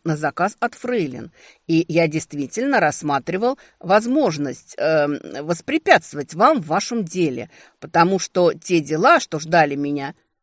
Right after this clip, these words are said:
неизмеримо важнее моих». «Да», остановил он меня,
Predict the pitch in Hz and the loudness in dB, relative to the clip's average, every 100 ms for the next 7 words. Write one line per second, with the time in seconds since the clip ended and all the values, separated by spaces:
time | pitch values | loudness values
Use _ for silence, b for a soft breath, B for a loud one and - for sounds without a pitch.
0 | _ 240 254 247 247 269 330 269 254 262 | _ -2 0 0 0 4 4 4 0 -2
1 | 277 254 254 277 277 - - _ _ _ | -2 0 0 0 -2 -4 -16 _ _ _
2 | _ 143 147 131 180 - _ _ - - | _ 0 4 6 4 -4 _ _ -16 -10
3 | 175 175 175 175 175 175 175 180 | -8 -6 -6 -6 -6 -6 -8 -10